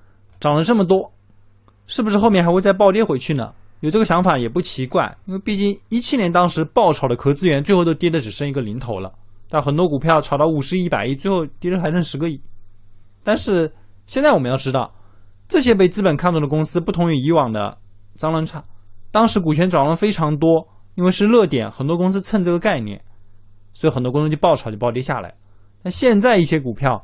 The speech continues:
接盘的这些股票，我们一直讲的舍得酒业，但复星入股之后，一季报、半年报业绩都是超高增长，所以公司治理发生了变化，这股价是很难回去的。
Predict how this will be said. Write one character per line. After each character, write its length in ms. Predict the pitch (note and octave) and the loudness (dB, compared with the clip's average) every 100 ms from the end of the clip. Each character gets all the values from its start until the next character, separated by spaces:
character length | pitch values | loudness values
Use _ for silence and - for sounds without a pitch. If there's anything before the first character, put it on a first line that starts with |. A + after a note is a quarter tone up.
| - - - - | -12 -20 -20 -6
接 180 | - G#3 | 2 2
盘 140 | D3+ | 2
的 80 | C#3 | -2
这 100 | D3 | 2
些 180 | D#3 D3 - - - | 0 -2 -12 -20 -14
股 120 | - | -10
票， 320 | B2 D#3+ A#2+ | -2 0 0
我 100 | C3+ | -2
们 100 | C#3 | -2
一 60 | E3 | -2
直 100 | E3 | 0
讲 120 | D#3+ | 0
的 60 | C#3 | -2
舍 140 | B2+ | -2
得 120 | B2 | -2
酒 180 | D#3 B2 | -2 -2
业， 220 | A#2+ A#2+ - _ | -4 -6 -10 _
但 100 | D3+ | -12
复 180 | D3 A3+ | -6 -2
星 180 | G#3+ G#3+ | 0 2
入 100 | A#3 | 2
股 140 | D3 | 0
之 120 | C3 | 0
后， 160 | E3+ E3 | 0 0
一 140 | F#3+ | 0
季 160 | A3 A#3 | 0 2
报、 180 | F3+ C3 | 2 2
半 160 | G3+ | 2
年 160 | E3 C3 | 0 2
报 140 | E3+ | 2
业 160 | F#3+ F#3+ | 2 0
绩 80 | C#3+ | 0
都 160 | E3 | -2
是 100 | D#3+ C3+ | -2 -4
超 220 | - E3+ | -2 0
高 160 | D#3+ | 0
增 160 | D3+ D#3 | -4 -6
长， 160 | B2+ - - _ _ - - | -8 -16 -20 _ _ -20 -10
所 100 | E3+ | -4
以 40 | |
公 180 | F#3+ A3+ | 0 0
司 100 | A#3 | 0
治 180 | - C4+ | -2 0
理 140 | D#3 | 2
发 120 | B2 | 2
生 120 | B2+ C#3 | 0 -2
了 80 | |
变 240 | C#3 E3+ G#2+ | -2 -2 -2
化， 240 | - G2+ - - | -6 -12 -14 -10
这 80 | F3+ | -6
股 160 | C3+ | -4
价 160 | B2 F3+ | 0 2
是 60 | |
很 160 | E3+ B2+ | 0 -4
难 160 | A2+ D3 | -6 -6
回 180 | A#2+ | -8
去 180 | A#2+ - | -8 -8
的。 120 | D3+ | -10